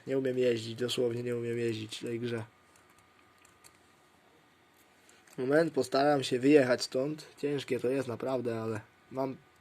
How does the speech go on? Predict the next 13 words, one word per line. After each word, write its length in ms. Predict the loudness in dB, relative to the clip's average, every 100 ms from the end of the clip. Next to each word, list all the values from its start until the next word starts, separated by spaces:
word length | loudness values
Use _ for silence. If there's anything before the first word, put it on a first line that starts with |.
| -14
chyba 380 | -6 0 0 0 -4 -18
trzydzieści 480 | -10 -2 2 2 2
pięć 180 | 2 2
tysięcy. 520 | 2 2 2 2 -2 -4 -14 -20 -20 _ _ -16 -12
Milionów 720 | -8 -2 6 12 12 10 6
być 160 | 2 2
może 240 | -2 0
nawet. 360 | -2 -2 -4 -6 -20 -20 -20 -20 -20 _ _ _ _ _ _ _
Aha, 280 | -6 2 2
tu 120 | 2
się 120 | 0 2
gdzieś 200 | 2 0
skręca. 840 | 0 2 2 2 4 6 6 4